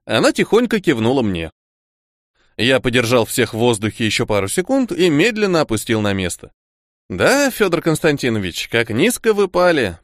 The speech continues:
пытаетесь впечатлить студентов. Ребячество». «Про сферы нам расскажет», Я сделал вид, что задумался.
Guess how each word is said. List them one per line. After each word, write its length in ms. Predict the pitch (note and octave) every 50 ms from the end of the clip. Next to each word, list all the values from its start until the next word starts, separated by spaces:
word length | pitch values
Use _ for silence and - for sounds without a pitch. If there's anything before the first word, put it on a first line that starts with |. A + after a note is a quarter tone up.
| _
пытаетесь 600 | - B2 A#2+ A2+ B2+ A#2+ A#2 A2+ A2 A#2 A2+ G#2
впечатлить 540 | - - A#2 G#2+ - B2 A2 - A2 G#2+ G2+
студентов. 720 | - - B2+ A2+ G#2 A#2+ B2 B2 A#2+ - G2 - - - _ _ -
Ребячество». 760 | D3 D#3 D#3 D3+ G3+ F#3 - - - - - - - - _ _ _ _ _ _ _ _ _ _ _ _ _ _ _ _ _ _ _ _ _ _ _ _ _ _ _ -
«Про 280 | A2 A2 B2 B2 A#2+
сферы 520 | - - - - - F#3+ B3+ C#4 C4+ C4 A#3+
нам 200 | A#3 A3+ G#3 D#3
расскажет», 800 | C#3+ D3 - - - C3 C#3 D3 C#3 B2 B2 E3+ G#3+ A#3 - _ _ _ - - A#3 A#3+ A3+ - _ _ _ _ _ _ -
Я 300 | - G#2 A2+ A#2 A2+ G#2
сделал 400 | F#2+ G#2 A#2 A2 G#2 G#2 G#2 G2+
вид, 140 | G#2 G#2 -
что 180 | - - G#2+
задумался. 640 | F2+ G2 F2 E2 E2 F2 G2+ B2+ C#3+ - - G#3+ G#3+